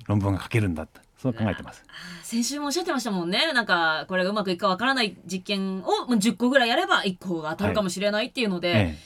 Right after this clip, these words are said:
Speaker 1: え。
Speaker 2: いろいろ試していらっしゃる。でもなんか、一流の方って、そうおっしゃるという、おっしゃるなって思って、要するになんか一つにかけるんじゃなくって、も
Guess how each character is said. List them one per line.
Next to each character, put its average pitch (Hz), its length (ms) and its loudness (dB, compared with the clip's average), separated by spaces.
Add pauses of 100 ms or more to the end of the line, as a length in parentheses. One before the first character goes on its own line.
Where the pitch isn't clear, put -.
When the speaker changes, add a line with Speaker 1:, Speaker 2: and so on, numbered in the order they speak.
(240)
Speaker 1:
え。 175 40 -12
Speaker 2:
い - 20 -10
ろ 190 100 -6
い - 20 -4
ろ - 80 -10
試 240 180 -8
し - 60 -12
て 196 80 -12
い - 20 -12
ら 160 60 -14
っ - 20 -14
し - 100 -14
ゃ - 20 -20
る。 - 60 -20 (580)
で 208 40 -16
も 247 60 -8
な 330 80 0
ん - 20 -2
か、 285 300 2 (400)
一 277 260 -2
流 403 160 4
の 392 80 -2
方 392 240 0
っ 381 80 -8
て、 226 500 4 (420)
そ 294 340 -4
う - 60 -12 (240)
お 254 80 -6
っ - 20 -2
し 277 160 -2
ゃ 285 60 -4
る 226 180 -2 (300)
と 185 260 -2 (280)
い 202 120 -4
う、 190 380 -6
お - 20 -6
っ - 20 -6
し - 120 -2
ゃ 302 40 0
る 233 80 0
な 226 120 4
っ 226 60 0
て 208 60 -4
思 180 160 2
っ 180 60 0
て、 156 300 -6 (480)
要 277 80 -2
す 403 100 -2
る 381 60 2
に 330 40 2
な 269 80 4
ん - 40 -2
か 208 100 4
一 359 180 -2
つ 330 120 -4
に 247 100 0
か 214 120 -8
け 359 120 2
る 311 80 0
ん - 20 0
じ 202 80 -2
ゃ - 20 0
な 190 120 -2
く 175 80 -6
っ - 40 -8
て、 170 440 -2
も 202 360 -2